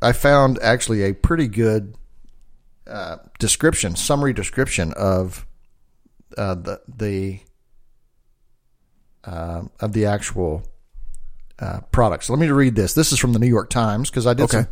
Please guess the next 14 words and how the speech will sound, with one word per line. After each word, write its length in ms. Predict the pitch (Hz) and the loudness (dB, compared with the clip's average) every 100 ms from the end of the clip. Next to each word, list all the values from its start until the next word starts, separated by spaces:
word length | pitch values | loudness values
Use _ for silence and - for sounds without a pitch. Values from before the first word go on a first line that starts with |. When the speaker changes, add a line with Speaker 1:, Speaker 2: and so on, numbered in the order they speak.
| - - - - - | -6 -14 -16 -20 -12
Speaker 1:
homework 480 | - 185 156 123 151 | 4 6 8 6 6
on 260 | 120 110 110 - - - - - - - | 4 2 0 -6 -20 -20 -20 -20 -20 2
what 180 | 147 139 | 4 6
people 240 | 143 123 | 4 4
were 140 | 113 | 2
saying 320 | - 123 107 92 | 2 0 0 -2
about 260 | 80 76 | -4 -6
it. 140 | 107 - - - - - - - - - - - - - - - - - - - - - | -8 -10 -14 -14 -18 -20 -20 -20 -20 -20 -20 -20 -16 -10 -10 -10 -16 -18 -20 -20 -16 -2
And 100 | 123 | 2
here's 280 | 147 160 147 | 4 4 6
the 80 | |
way 200 | 127 120 | 6 6
it's 140 | 113 - | 4 2
described, 680 | - - 117 107 104 95 | -4 0 2 2 2 -2